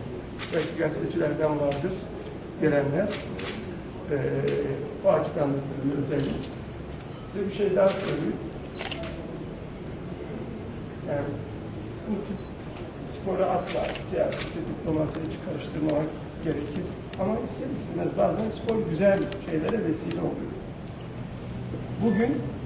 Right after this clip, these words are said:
aynı burada sizin oynayacağınız maça benzer bir maç Havana'da,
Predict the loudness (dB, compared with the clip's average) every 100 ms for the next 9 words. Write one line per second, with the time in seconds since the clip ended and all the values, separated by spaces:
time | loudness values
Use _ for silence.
0 | -6 -4 6 8 8 6 4 2 4 2
1 | 2 0 2 4 6 6 4 6 6 6
2 | 4 2 4 4 6 6 6 4 4 4
3 | 6 6 6 4 0 2 4 4 4 4
4 | 2 2 0 -2 -2 4 8 8 8